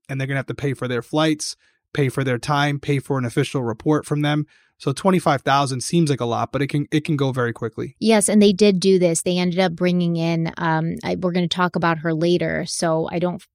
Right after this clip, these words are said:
Speaker 2: remember her whole name, but her first name's Tracy. She's a, a dog trainer, a dog handler, and her dog, Chance, who's a cadaver dog, they brought in,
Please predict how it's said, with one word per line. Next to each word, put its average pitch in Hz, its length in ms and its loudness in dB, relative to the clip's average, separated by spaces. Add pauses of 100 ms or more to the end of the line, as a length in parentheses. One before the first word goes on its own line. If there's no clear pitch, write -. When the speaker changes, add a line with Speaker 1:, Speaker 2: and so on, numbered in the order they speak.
Speaker 2:
remember 175 320 0
her 165 240 -2
whole 180 240 2
name, 165 220 0
but 160 100 -4
her 170 100 -4
first 196 280 -2
name's 180 180 0
Tracy. 175 500 0
She's 170 320 0
a, 147 280 -4
a - 40 -6
dog 170 360 0
trainer, 170 340 -2
a 165 60 -2
dog 165 260 0
handler, 160 520 -2
and 165 140 -2
her 190 280 0
dog, 170 320 0
Chance, 165 520 -4 (300)
who's 190 160 2
a 190 60 0
cadaver 170 380 0
dog, 165 280 0
they 175 100 2
brought 175 320 0
in, 170 360 -2